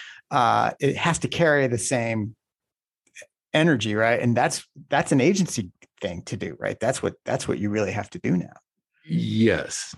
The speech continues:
Speaker 2: yes. And ideally, you're thinking about all that stuff at the same time. You know,
Speaker 1: Of
Speaker 2: yeah,
Speaker 1: course,
Speaker 2: the five-minute
Speaker 1: yeah.
Speaker 2: film is a different venue than the
Speaker 1: Yeah.
Speaker 2: five-second sting or whatever. And then all the social channels have their own, you know, if you're making a YouTube video, that's different than,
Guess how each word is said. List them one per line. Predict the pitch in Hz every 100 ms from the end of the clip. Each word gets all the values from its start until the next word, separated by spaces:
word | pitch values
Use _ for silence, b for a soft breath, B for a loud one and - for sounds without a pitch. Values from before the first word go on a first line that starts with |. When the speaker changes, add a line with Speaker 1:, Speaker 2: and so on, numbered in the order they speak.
| -
Speaker 2:
yes. | - 98 65 - -
And | 131
ideally, | 131 127 160 220 151
you're | 107
thinking | 120 110 104
about | 101 95
all | 90
that | 85
stuff | - - 85 76 - _ _ _ _ -
at | 113 -
the | 98
same | - 85 80
time. | 113 92 67 -
You | 135
know, | 95
Speaker 1:
Of | 85
Speaker 2:
yeah, | 131
Speaker 1:
course, | - -
Speaker 2:
the |
five-minute | 120 131 127 120 -
Speaker 1:
yeah. | 117
Speaker 2:
film | 113
is | 92 85 82 _ B B B B B B -
a | 92 82 82
different | 120 120 92
venue | 110 107 95 90 90 -
than | 98 90
the | 85 - -
Speaker 1:
Yeah. | 160
Speaker 2:
five-second | 101 92 - 95 85 -
sting | - 180 190
or |
whatever. | 123 101 117
And | 156 151
then | 156 151
all | 139
the | 156
social | 160 185 196
channels | 127 113 90 80
have | 101 87
their | 101
own, | 98 98 101
you | 147
know, | 123 107
if | 110
you're | 131
making | 127 127
a | 113 107
YouTube | 104 101 156 - 95
video, | 95 87 95
that's | 92 -
different | 101 87 87 82
than, | 85 80 78